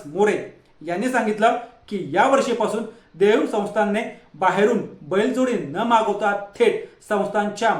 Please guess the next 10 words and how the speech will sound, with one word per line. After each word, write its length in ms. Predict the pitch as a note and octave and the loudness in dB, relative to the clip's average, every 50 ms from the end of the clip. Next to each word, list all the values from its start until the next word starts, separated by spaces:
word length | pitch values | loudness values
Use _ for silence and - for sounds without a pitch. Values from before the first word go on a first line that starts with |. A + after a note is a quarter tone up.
| C3+ C#3 | -4 -4
मालकीची 480 | D#3+ F3 F3+ F3+ G#3 G3+ - - A3 G#3+ F#3+ - - - | -4 -4 -4 -4 -4 -8 -8 -6 -4 -4 -4 -4 -2 -2
बैलजोडी 420 | F3+ G3 G#3 F#3+ A#3 A3+ G#3+ G#3 - - - - - - _ _ - | 0 0 0 2 2 4 4 4 2 0 -6 -10 -18 -20 _ _ -6
खरेदी 320 | - A3 A#3 B3 C#4 C#4 C4+ | -2 0 2 2 2 2 2
करून 340 | C4+ B3+ A3+ G#3+ A3+ A3 - - - _ _ _ _ - | 4 4 4 4 2 0 -4 -10 -14 _ _ _ _ 0
ती 320 | C4 B3 G3+ E3+ - - F3 | 0 2 0 0 -4 -6 -8
रथाला 320 | F3+ F3+ G3 G3+ G3+ G#3 | -8 -4 -2 0 2 2
जुंपण्याचा 640 | G3+ - - F#3+ G3 F#3+ F#3+ A3+ A3 A3 A3 A#3 A#3 A#3+ - - - | 0 0 -2 -2 -2 -2 -2 -2 -2 -2 0 0 -2 -2 -2 -6 -2
एक 260 | G#3 G3+ F#3+ F#3+ - - - | 0 0 0 -2 -4 -12 -18
मोठा 500 | E3 D#3 D#3+ E3+ F3+ F#3 F#3 G#3+ G#3+ F#3 D3+ - - - - - | -16 -10 -4 -4 -4 -2 0 2 2 2 2 0 -6 -14 -14 -10
आणि 180 | E3+ F3 G3 | -6 -4 -4